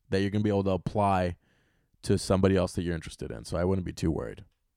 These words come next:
All right? Um,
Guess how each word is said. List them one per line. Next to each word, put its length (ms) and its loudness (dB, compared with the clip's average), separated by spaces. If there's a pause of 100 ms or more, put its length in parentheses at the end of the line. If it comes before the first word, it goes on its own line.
(480)
All 60 -4
right? 180 -2 (720)
Um, 640 4